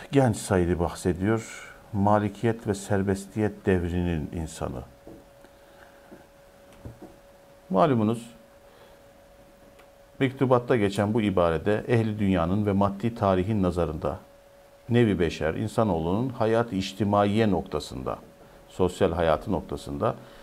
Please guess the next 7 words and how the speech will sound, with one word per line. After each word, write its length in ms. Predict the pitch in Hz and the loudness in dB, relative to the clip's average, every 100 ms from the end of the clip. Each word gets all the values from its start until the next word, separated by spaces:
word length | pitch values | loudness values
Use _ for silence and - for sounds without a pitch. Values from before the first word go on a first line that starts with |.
| - - - | -20 -20 0
beş 360 | 143 151 - - | 4 4 2 4
devirden 680 | 123 117 117 117 107 85 - | 6 6 6 6 4 2 -2
bahsediyor 760 | 76 - 80 76 65 60 - - - - - 107 | -4 -2 -6 -4 -6 -8 -10 -20 -20 -20 -12 -4
ve 100 | 92 | 0
hayat 340 | 98 98 95 | 2 2 2
içtimaiye 500 | 90 - 92 87 95 | -4 -2 0 2 2
siyasisine 800 | 98 - 82 78 - - 78 71 | -2 0 0 0 -8 -10 -8 -8